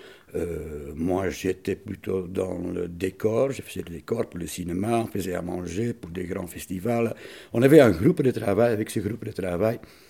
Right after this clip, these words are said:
on s'est dit, « Bon, ce qui est très important, j'avais un héritage important, quoi. Et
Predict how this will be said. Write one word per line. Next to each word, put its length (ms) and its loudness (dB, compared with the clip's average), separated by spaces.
on 80 -2
s'est 180 -4
dit, « 180 -6
Bon, 240 0
ce 140 -2
qui 100 -2
est 60 2
très 240 4
important, 440 -2
j'avais 300 -4
un 100 -2
héritage 480 -6
important, 440 -18
quoi. 100 -20
Et 720 -10